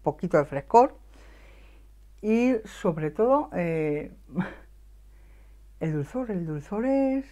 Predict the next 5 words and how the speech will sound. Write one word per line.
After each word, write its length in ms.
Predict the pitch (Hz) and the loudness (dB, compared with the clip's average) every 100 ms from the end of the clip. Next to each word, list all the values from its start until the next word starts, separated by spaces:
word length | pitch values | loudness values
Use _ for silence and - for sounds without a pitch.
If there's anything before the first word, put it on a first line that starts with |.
| - - | -16 -18
Mm, 560 | 240 180 175 170 165 160 - - - - - - - - - - - - | -6 -2 -2 -2 -2 -6 -10 -20 -20 -20 -20 -20 -20 -20 -20 -20 -20 -8
y, 180 | 190 190 | 0 2
eh, 260 | 180 170 143 | 2 0 0
y, 200 | 180 139 | -2 -2
eh, 180 | 120 | -6